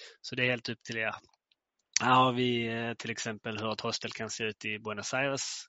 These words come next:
eh, Milhouse just här. Eh, Bocas, Bocas Juniors, fotbollslaget i Buenos Aires, populärt där. Här även anordnar de fotbollsbiljetter och sånt här om man vill dra och kolla,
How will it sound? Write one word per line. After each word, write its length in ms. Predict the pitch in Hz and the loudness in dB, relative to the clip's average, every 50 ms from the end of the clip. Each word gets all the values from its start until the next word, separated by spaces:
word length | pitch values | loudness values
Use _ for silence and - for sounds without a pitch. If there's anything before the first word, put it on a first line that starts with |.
| _ - - | _ -8 -4
eh, 260 | 110 110 110 104 107 | -2 -2 -2 -2 -2
Milhouse 560 | 117 131 131 117 117 120 123 - - - - 117 | -2 -2 0 2 2 2 2 0 -2 -4 -6 -6
just 160 | 107 - - | -8 -4 -2
här. 200 | 123 120 127 131 _ _ - - - - - - - - - _ _ - - | -2 -2 -2 -4 _ _ -14 -14 -12 -12 -14 -14 -16 -16 -18 _ _ -6 -2
Eh, 580 | 107 104 104 104 104 104 104 104 104 104 104 | 0 0 0 0 0 0 0 -2 -2 -4 -6
Bocas, 880 | 104 104 110 110 - _ - 113 113 104 - - - - - - - - | -6 -4 -4 -4 -4 _ 0 0 0 2 2 -2 -2 -2 -2 -4 -6 -6
Bocas 440 | - 113 - - - 110 107 - - | -6 -10 -8 -6 -6 -6 -6 -6 -8
Juniors, 720 | 120 123 120 120 120 117 120 120 123 - - - - - - | -6 -6 -6 -4 -4 -4 -4 -4 -4 -4 -6 -6 -6 -4 -4
fotbollslaget 760 | 127 120 - 123 113 - - 123 113 113 113 117 107 - - | -6 -6 -6 -4 -4 -4 0 2 2 2 2 0 -4 -6 -8
i 40 | 113 | -6
Buenos 360 | 117 113 113 113 - - 120 | -4 -4 -4 -4 -4 -2 0
Aires, 400 | 113 113 117 117 113 - - - - | 0 0 0 -2 -2 -4 -8 -8 -10
populärt 460 | - 120 - - 117 113 113 110 _ | -12 -12 -10 -6 -4 -4 -4 -6 _
där. 180 | - 117 120 120 _ _ _ _ - - - - - - - _ - | -6 -8 -8 -8 _ _ _ _ -14 -12 -12 -12 -16 -18 -18 _ 2
Här 320 | 117 120 120 120 123 123 | 6 8 10 10 10 10
även 180 | 123 127 123 123 | 8 6 4 2
anordnar 360 | 120 120 123 123 120 117 117 | 2 2 2 2 2 2 2
de 140 | 117 117 110 | 0 0 0
fotbollsbiljetter 840 | - 131 131 120 - 120 110 - - 123 117 113 110 - - 120 | -2 -2 -2 -2 -2 -4 -6 -4 -4 -4 -4 -4 -4 -4 -4 -2
och 60 | 107 - | -2 -2
sånt 160 | 113 110 110 | -4 -2 -2
här 100 | 117 110 | -2 -2
om 80 | 110 | -2
man 100 | 110 107 | -4 -8
vill 100 | 107 104 | -8 -8
dra 140 | 104 110 107 | -6 -6 -6
och 80 | 104 - | -6 -6
kolla, 800 | - 120 110 110 110 110 110 110 110 110 110 110 110 110 110 | -6 -6 -6 -4 -4 -4 -4 -4 -4 -6 -6 -8 -8 -10 -10